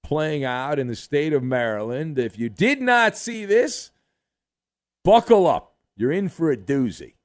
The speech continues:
It's a good story. It's a humdinger of a story. So the Ravens quarterback, Lamar Jackson, he's still trying to get a contract, and while he's waiting for that contract,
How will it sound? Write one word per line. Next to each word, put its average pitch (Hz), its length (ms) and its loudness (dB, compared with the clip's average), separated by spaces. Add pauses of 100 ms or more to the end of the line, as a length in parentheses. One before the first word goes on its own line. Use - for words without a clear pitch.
(100)
It's 110 180 -8
a 110 60 -4
good 107 240 -6
story. 73 480 -10 (220)
It's - 80 -14
a 85 40 -8
humdinger 330 1160 6 (120)
of 120 140 -4
a 117 60 -6
story. 80 280 -8
So 160 140 -2
the 151 100 4
Ravens 233 500 0
quarterback, 131 760 -2 (360)
Lamar 254 920 6
Jackson, 170 580 -2 (840)
he's - 100 -20
still 175 160 -4
trying 160 220 0
to 151 60 -2
get 143 120 0
a 120 40 -4
contract, 156 680 -2
and 127 100 -6
while 139 160 2
he's 120 180 -2
waiting 254 360 4
for 175 120 -2
that 139 240 -2
contract, 120 720 -6